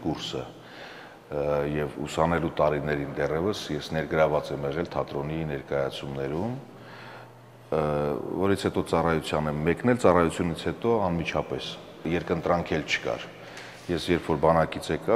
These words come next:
կանչեց, ասեց. "Դե թղթերը տուր"։ Ը, հարց պատասխան չկար, ուզում ես, չես ուզում, իհարկե ուզում էի, իհարկե ինքն էլ էր ուզում և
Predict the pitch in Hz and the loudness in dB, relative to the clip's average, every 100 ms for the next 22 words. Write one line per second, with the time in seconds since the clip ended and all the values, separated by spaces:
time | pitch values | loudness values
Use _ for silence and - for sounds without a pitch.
0 | 110 85 76 107 98 85 - 87 - - | 4 2 0 -2 0 -2 0 -6 -8 -14
1 | - - - - - - - 92 90 - | -16 -18 -18 -18 -18 -20 -12 -4 -4 -4
2 | - 110 101 - - 82 - - - - | 2 6 6 2 2 2 2 -10 -14 -18
3 | - - - - - - - - 113 113 | -18 -20 -20 -18 -18 -18 -18 -16 -14 -12
4 | - - - 82 82 - 92 92 107 110 | -10 -8 -4 -2 -2 -4 -8 0 2 2
5 | - 101 101 - 110 98 - - 73 85 | 2 2 2 0 0 0 0 4 4 4
6 | 90 90 85 80 - 87 85 76 80 76 | 0 0 2 0 -2 -2 -2 -4 -6 -2
7 | 92 113 113 67 69 67 73 73 92 95 | 2 2 0 -4 -4 -4 -4 0 2 4
8 | 82 85 82 85 80 - 80 71 67 67 | 4 4 4 0 -2 -2 -4 -2 -4 -4
9 | 85 90 76 71 | -4 -2 -2 -6